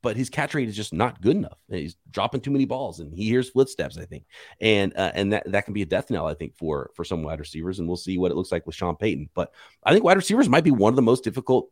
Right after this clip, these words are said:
positions to evaluate in the N F L. And so many, so many factors. What team you end up on, what offense. You, do you get a really good quarterback that trusts you like Joe Burrow? If Ja'Marr Chase goes somewhere else,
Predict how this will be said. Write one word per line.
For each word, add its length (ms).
positions 440
to 120
evaluate 440
in 40
the 80
N 80
F 160
L. 160
And 140
so 200
many, 280
so 160
many 120
factors. 600
What 400
team 240
you 180
end 160
up 180
on, 200
what 160
offense. 340
You, 140
do 120
you 80
get 220
a 80
really 260
good 200
quarterback 380
that 120
trusts 300
you 120
like 160
Joe 160
Burrow? 300
If 60
Ja'Marr 220
Chase 200
goes 200
somewhere 300
else, 300